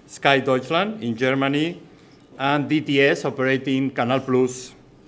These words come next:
in Spain. The investigation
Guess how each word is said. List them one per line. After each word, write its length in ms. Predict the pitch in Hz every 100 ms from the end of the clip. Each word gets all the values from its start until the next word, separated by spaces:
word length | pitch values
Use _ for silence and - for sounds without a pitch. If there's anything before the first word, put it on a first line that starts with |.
| - - - - - -
in 180 | 113 120
Spain. 520 | - - 131 95 82 85 - - - - - - - - _ -
The 100 | 135
investigation 880 | 135 143 143 135 160 165 190 190 226